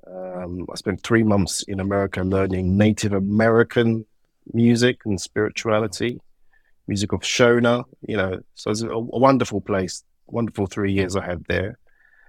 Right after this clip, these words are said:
And I, then I came out of there and thought, "Okay, what do I do now?"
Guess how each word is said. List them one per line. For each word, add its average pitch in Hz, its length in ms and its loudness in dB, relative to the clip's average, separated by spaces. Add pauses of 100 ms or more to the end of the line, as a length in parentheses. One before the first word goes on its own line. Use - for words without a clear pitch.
(600)
And 143 100 6
I, 135 220 4
then 143 180 2
I 139 120 6
came 139 300 4
out 131 120 2
of 117 120 -6
there 131 180 2
and 123 100 -2
thought, 123 260 -4
"Okay, 120 200 -6
what 123 140 -4
do 123 120 -4
I 123 80 -2
do 110 160 -8
now?" 110 440 -6